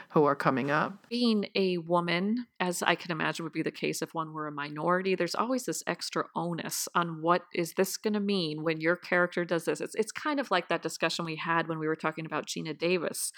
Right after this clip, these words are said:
Speaker 2: and Thelma and Louise. When Thelma and Louise came out and it ended up on the cover of Time magazine, and so many men went ballistic because they said, "You don't have enough good guys in this movie." Um, it's,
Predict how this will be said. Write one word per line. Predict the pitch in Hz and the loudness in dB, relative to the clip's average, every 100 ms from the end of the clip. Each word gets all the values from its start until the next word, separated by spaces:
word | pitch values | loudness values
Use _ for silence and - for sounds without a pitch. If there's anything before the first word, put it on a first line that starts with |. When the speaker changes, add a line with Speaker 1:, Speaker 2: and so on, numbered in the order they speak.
| - - - - - | -12 -14 -14 -12 0
Speaker 2:
and | 175 165 | 0 2
Thelma | 160 - 175 170 | -2 2 2 2
and | 175 156 156 | -4 -6 -6
Louise. | 151 196 156 - 143 - | -4 -2 -2 -2 -4 -4
When | - 147 | -8 -4
Thelma | 185 175 165 | 0 0 0
and | |
Louise | 160 160 - | -2 -4 -6
came | - 156 | -8 -6
out | 156 185 160 | 0 4 4
and | 151 | 2
it | - | -2
ended | 165 165 | -4 -2
up | 165 | -4
on | 160 | -4
the | 151 | -8
cover | - 170 160 | -2 0 2
of | 147 | 0
Time | - - 165 | -2 -4 -4
magazine, | 156 151 151 185 190 165 | -4 -8 -6 -4 -4 -4
and | 160 | -4
so | - | -4
many | 160 160 | -2 -4
men | 151 156 160 | -2 -2 -2
went | 151 | -6
ballistic | - 139 - - - | -2 2 2 2 -6
because | - - 156 | -8 -6 -4
they | - | -2
said, | 156 170 156 | -2 -2 -2
"You | 160 | 0
don't | 156 | -2
have | 170 165 | 0 -2
enough | 156 156 - | 0 -2 0
good | 170 147 | -2 0
guys | 151 160 180 - | 0 2 0 -2
in | |
this | 156 - | -6 -8
movie." | 156 175 190 - 160 - - - - - - | -6 -4 -2 -2 -4 -8 -18 -16 -16 -12 0
Um, | 190 175 - _ | 2 2 -4 _
it's, | 208 208 - - | 2 4 2 -6